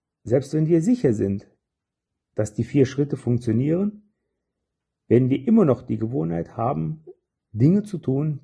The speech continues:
die nicht funktionieren. Selbst wenn wir es lernen und verstehen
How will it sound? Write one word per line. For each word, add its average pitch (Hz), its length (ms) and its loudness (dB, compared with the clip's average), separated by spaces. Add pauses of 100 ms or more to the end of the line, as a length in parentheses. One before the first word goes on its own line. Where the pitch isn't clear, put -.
(100)
die 135 80 0
nicht 139 260 -4
funktionieren. 107 640 -8 (3250)
Selbst 135 320 -2
wenn 139 160 0
wir 147 140 0
es 120 180 -6
lernen 175 400 0
und - 140 -10
verstehen - 640 -4